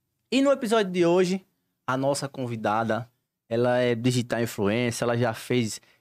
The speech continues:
vídeos antigos de como é tanta coisa. E hoje ela é Miss Plus Size Alagoas. Ó, hoje, hoje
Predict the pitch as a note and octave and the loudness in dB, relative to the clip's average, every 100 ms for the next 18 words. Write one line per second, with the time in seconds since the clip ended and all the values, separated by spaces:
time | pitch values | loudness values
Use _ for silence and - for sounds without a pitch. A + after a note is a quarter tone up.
0 | - G#2 C3 A#2+ A#2 A2 - A#2+ B2 A2+ | -12 -2 0 0 0 0 0 2 2 2
1 | G#2+ A2+ A2+ - C3 C3+ A#2+ - - C3 | 0 0 0 -2 0 0 0 -8 -4 0
2 | C3 - D3+ D3+ - C#3 C#3+ D3+ F#3 E3+ | 0 -2 -4 -4 -2 0 2 2 2 4
3 | G3+ G3+ G3+ F3+ F#3+ - F#3 F3+ - E3 | 4 2 2 2 0 -2 -4 -4 -2 -2
4 | D#3+ E3+ G3 C3 A2 F#2+ - - _ _ | 0 0 -2 0 2 2 -2 -16 _ _
5 | _ _ _ _ _ _ _ - G#2 B2 | _ _ _ _ _ _ _ -6 -2 2
6 | C3+ G2 E2+ _ - G#2 A2+ B2 C3+ F3+ | 0 -2 -6 _ -14 -6 -2 2 2 2
7 | F3 A3+ E3+ F#3 | 2 0 2 0